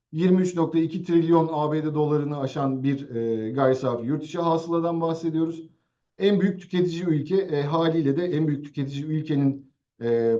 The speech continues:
pazarına girip penetre etme çalışmasında gerek Türkiye'deki firmalarımız, gerek, e, bütün global firmaların hedeflediği bir ülke olmasını sağlıyor.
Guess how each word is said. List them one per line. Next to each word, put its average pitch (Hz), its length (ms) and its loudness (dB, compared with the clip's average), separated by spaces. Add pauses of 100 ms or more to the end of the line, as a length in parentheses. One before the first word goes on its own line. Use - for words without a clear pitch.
pazarına 156 400 4
girip 160 280 0
penetre 160 340 0
etme 143 360 -4 (140)
çalışmasında 156 960 -4 (480)
gerek 170 340 2
Türkiye'deki 147 460 -2
firmalarımız, 120 600 -6
gerek, 156 460 0
e, 117 1080 -2
bütün 170 280 0
global 127 420 2
firmaların 160 460 0
hedeflediği 160 500 -2
bir 185 100 -2
ülke 180 260 -2
olmasını 151 400 2
sağlıyor. 120 460 -8